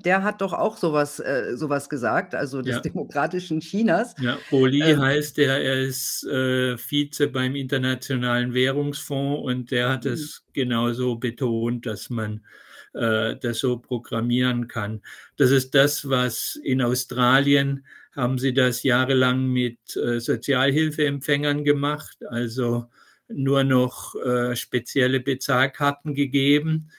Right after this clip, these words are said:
Speaker 2: bei de-, mit denen die digital kaufen konnten und einprogrammiert, was sie alles nicht kaufen können.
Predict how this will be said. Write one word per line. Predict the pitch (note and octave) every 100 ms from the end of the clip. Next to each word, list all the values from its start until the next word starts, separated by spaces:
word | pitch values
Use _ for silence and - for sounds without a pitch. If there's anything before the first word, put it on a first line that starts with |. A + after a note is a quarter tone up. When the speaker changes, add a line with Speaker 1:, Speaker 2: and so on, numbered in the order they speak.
| _ _ _
Speaker 2:
bei | - C3
de-, | B2+ C#3 D3
mit | D3 C3+ C#3
denen | C3+ C3+ C3+
die | C3
digital | C#3 C#3 C3 C3+ B2 B2+ C#3+
kaufen | D3 C#3 C#3+ E3 D#3
konnten | D#3 D3+ D#3+ - D#3+ D#3 D#3
und | D#3+ C#3 C3 C3 C3 C3 C3 B2+ -
einprogrammiert, | B2 B2+ C3 D3 C#3+ C3+ C3 C3+ C3 C3 B2
was | B2 -
sie | C#3+
alles | B2 B2 A#2+
nicht | C#3 D3 D3+ -
kaufen | B2 A2 A#2 - B2
können. | - B2 B2+ C#3+ D3